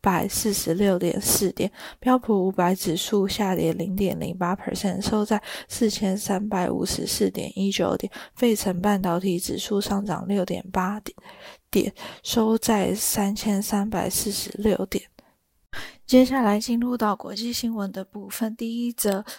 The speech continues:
是来关注到 Delta 拖累复兴的脚步，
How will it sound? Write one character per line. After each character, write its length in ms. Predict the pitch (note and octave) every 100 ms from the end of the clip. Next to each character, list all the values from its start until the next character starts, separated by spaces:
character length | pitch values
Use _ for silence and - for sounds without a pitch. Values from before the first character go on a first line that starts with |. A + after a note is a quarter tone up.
| _
是 240 | - G3+ G3
来 180 | F#3
关 200 | G3 A3
注 200 | A#3 A3+
到 160 | A3 G3+
Delta 440 | G#3 G#3 G#3+ G#3+
拖 220 | F#3+ G3+ G3
累 160 | G3+
复 220 | G3+ G#3+
兴 480 | G3 - B3+ G3+ G#3
的 200 | G#3 F#3
脚 240 | G3 - -
步， 180 | A3